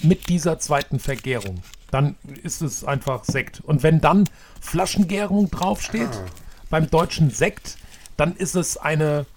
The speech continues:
Speaker 1: Flaschenvergärung. Dann hat diese zweite Vergärung in der Flasche stattgefunden.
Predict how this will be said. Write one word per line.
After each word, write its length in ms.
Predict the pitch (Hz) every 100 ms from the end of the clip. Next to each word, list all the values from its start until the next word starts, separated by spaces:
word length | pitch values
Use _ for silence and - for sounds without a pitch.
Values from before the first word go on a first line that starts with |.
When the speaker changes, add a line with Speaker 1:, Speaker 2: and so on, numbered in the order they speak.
| - - -
Speaker 1:
Flaschenvergärung. 880 | - 156 - 120 131 110 120 107 101
Dann 240 | 127 147
hat 220 | 120 139 151
diese 200 | 135 120
zweite 360 | 165 170 151
Vergärung 460 | - 135 135 143 139
in 120 | 135
der 120 | 135
Flasche 260 | - 156 -
stattgefunden. 720 | - 117 113 - 123 170 160